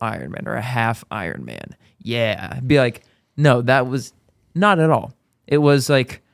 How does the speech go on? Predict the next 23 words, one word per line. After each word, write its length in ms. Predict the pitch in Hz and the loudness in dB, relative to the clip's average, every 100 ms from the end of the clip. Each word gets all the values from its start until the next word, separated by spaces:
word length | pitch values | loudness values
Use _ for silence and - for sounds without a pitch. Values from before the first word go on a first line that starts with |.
| _ _ _ _ _ - | _ _ _ _ _ 0
"I 160 | 131 135 | 2 4
am 460 | 139 135 139 127 | 2 2 2 2
depressed 520 | 117 123 139 131 120 | 0 2 4 4 2
and 100 | 135 | 0
I 60 | 120 | 2
need 200 | 120 120 | 2 0
to 80 | 117 | 0
get 200 | 117 113 | 0 0
in 120 | 113 | -2
shape." 420 | - 127 113 - - _ _ _ _ _ - | 0 0 0 -4 -10 _ _ _ _ _ -4
Okay, 260 | 127 147 | 0 0
now 180 | 143 160 | 0 2
I 60 | 160 | 0
think, 220 | 170 151 | 0 0
like, 180 | 147 - | -2 -2
"Oh, 120 | 240 | 0
maybe 300 | 160 202 254 | 0 0 -2
I 60 | 240 | -2
could, 220 | 220 196 | 0 0
like, 220 | 185 160 | 0 -2
run 180 | 175 190 | -4 -2
five 260 | 123 117 | -2 -2
miles." 440 | 113 104 98 104 | 0 -2 -4 -6